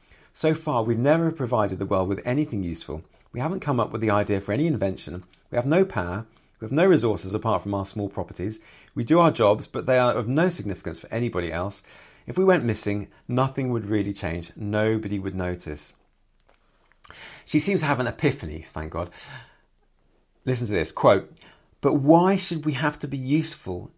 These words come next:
and for what reason? Who divided the world into useless and useful, and by what right? Does a thistle have no right to life, or a mouse that eats the grain in a warehouse? What about bees and drones, weeds and roses?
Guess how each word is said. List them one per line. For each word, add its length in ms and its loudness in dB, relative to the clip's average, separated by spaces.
and 360 -2
for 140 -4
what 300 0
reason? 460 -4
Who 180 4
divided 380 2
the 60 -2
world 280 2
into 180 -6
useless 420 -6
and 140 -6
useful, 380 -10
and 160 -8
by 140 -2
what 300 -4
right? 320 -4
Does 160 -4
a 60 -2
thistle 460 0
have 220 -4
no 240 2
right 260 0
to 100 -8
life, 360 -2
or 140 -6
a 40 -4
mouse 360 -2
that 160 -8
eats 180 -10
the 80 -18
grain 240 -2
in 80 -4
a 60 -4
warehouse? 500 -4
What 140 6
about 280 4
bees 420 4
and 140 0
drones, 680 2
weeds 360 0
and 100 -2
roses? 520 -2